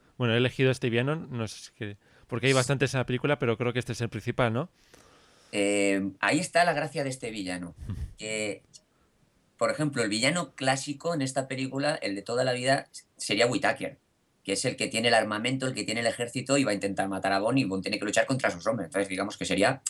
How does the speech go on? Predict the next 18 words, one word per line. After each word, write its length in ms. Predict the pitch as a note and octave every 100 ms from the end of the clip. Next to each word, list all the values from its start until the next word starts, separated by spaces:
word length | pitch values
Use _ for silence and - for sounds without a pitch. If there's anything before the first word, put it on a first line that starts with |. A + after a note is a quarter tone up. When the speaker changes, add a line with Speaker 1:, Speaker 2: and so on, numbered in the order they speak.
| -
Speaker 2:
el 120 | E2+
típico. 340 | G#2 F#2+ F2+ - - - - - -
Pero 140 | A#2
es 100 | -
que 80 | F3
es 80 | D3+
mentira. 560 | C#3 A2+ D#3 - - - -
El, 420 | G#2+ G#2 G#2 -
el 160 | G#2+ G#2
villano 280 | G#2 B2 D3+
en 60 |
realidad 480 | D#3 C#3 C3+ C3+ - _ _ _ _ _ _ _ -
es, 280 | C3+ C3+ -
eh, 800 | G2+ G2 F#2+ F#2 F2 E2+ E2+ -
eh, 260 | F#2 F2 F2
que, 180 | F2+ F2+
que 280 | F#2 F2+
Koskov 420 | - B2 - -